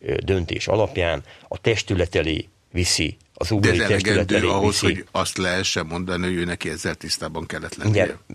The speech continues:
Speaker 1: végigmondom. A testület elő viszi, ö, ezt a közbeszerzési ajánlatot,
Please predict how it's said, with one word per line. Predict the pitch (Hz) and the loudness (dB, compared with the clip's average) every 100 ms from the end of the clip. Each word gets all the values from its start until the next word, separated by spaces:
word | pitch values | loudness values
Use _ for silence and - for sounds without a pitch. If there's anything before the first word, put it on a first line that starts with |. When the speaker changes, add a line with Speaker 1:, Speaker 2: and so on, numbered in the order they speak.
| - | -8
Speaker 1:
végigmondom. | 98 98 90 85 95 101 | 0 0 2 0 0 -2
A | - | -2
testület | - 123 - 107 - | 2 2 2 0 2
elő | 90 90 | 2 2
viszi, | 98 - 87 - - - - | 0 0 -2 -4 -10 -20 -4
ö, | 82 85 80 - - | 0 2 0 -8 -2
ezt | 90 - - | 0 0 0
a | 76 76 | 0 0
közbeszerzési | - 87 80 - 80 85 87 - | -2 -2 -4 -2 -4 -2 -4 -2
ajánlatot, | - 95 131 127 151 | 0 2 0 0 -2